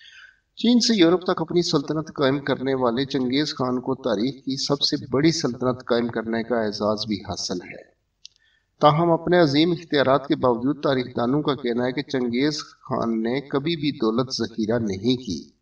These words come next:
दर हकीकत चंगेज़ खान की सखावत और इसके असर और रसूख की कुंजी साबित हुई। चंगेज़ खान की कामयाबी की एक वजह फतवात से मिलने वाले माल गनीमत को अपने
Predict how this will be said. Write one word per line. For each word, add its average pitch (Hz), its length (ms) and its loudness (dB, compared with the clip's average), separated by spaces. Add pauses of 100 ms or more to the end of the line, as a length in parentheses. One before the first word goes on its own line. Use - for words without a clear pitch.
(640)
दर 170 180 4
हकीकत 180 420 2
चंगेज़ 180 400 2
खान 160 200 0
की 160 140 -4
सखावत 139 560 0
और 147 160 2
इसके 143 300 -2
असर - 360 0
और 156 60 0
रसूख 131 480 -4
की 131 140 -6
कुंजी 123 420 -2
साबित 110 580 -2
हुई। 71 220 -6 (600)
चंगेज़ 185 340 4
खान 196 220 6
की 196 180 -4
कामयाबी 143 440 6
की 170 220 2
एक 160 140 -2
वजह 135 260 4
फतवात 131 460 4
से - 100 -4
मिलने 135 380 2
वाले 135 340 4
माल 131 320 2
गनीमत 127 400 0
को 131 140 2
अपने 127 200 -2